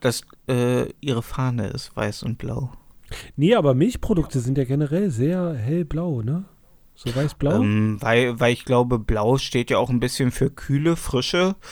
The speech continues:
Speaker 2: Ja,
Speaker 1: Und
Speaker 2: ich
Speaker 1: man
Speaker 2: glaub,
Speaker 1: will ja
Speaker 2: oh,
Speaker 1: nicht,
Speaker 2: das
Speaker 1: dass
Speaker 2: kann
Speaker 1: die,
Speaker 2: sein.
Speaker 1: dass die Milch mit Wärme und, äh, ne?
Speaker 2: Ja.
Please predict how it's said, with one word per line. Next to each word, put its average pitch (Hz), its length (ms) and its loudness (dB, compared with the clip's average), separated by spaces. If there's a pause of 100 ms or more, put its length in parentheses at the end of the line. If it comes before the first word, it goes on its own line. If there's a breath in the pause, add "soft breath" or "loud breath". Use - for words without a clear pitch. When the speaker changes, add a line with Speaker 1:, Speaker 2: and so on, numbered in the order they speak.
(140 loud breath)
Speaker 2:
Ja, 127 100 2
Speaker 1:
Und 120 60 6
Speaker 2:
ich 117 80 0
Speaker 1:
man 123 140 4
Speaker 2:
glaub, 113 80 2
Speaker 1:
will 123 100 2
ja 123 140 4
Speaker 2:
oh, - 20 2
Speaker 1:
nicht, 120 240 4
Speaker 2:
das 107 60 0
Speaker 1:
dass 139 120 2
Speaker 2:
kann 113 80 0
Speaker 1:
die, - 280 4
Speaker 2:
sein. 123 100 -4
Speaker 1:
dass - 180 0
die 135 120 -2
Milch 135 360 4
mit 131 220 0
Wärme 135 560 2
und, 123 500 0
äh, 117 400 -2 (280)
ne? 127 180 0 (240)
Speaker 2:
Ja. 147 220 2